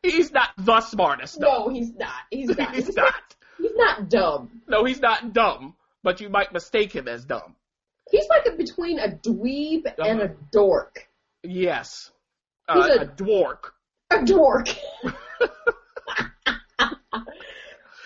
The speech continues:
Speaker 1: So
Speaker 2: John Heder.
Speaker 1: Yeah, he plays Napoleon Dynamite. Essentially, there's really no plot, but he helps his, he helps his friend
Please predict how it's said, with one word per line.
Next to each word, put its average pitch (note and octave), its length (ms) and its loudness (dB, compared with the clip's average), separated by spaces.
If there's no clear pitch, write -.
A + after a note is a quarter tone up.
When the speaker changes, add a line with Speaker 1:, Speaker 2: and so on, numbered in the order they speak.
Speaker 1:
So - 180 0
Speaker 2:
John A#4 300 6
Heder. C#4 520 4
Speaker 1:
Yeah, A#3 320 0
he C#4 220 -2
plays B3 360 -2
Napoleon G#3 340 -4
Dynamite. F3 360 -2
Essentially, A3 640 -4
there's C#4+ 240 -2
really G#3+ 220 0
no E3 120 -2
plot, F3 340 0
but G3 100 2
he C4+ 220 2
helps A#3 320 0
his, G3+ 280 0
he F4 180 8
helps - 260 2
his A3+ 180 -2
friend F3+ 480 2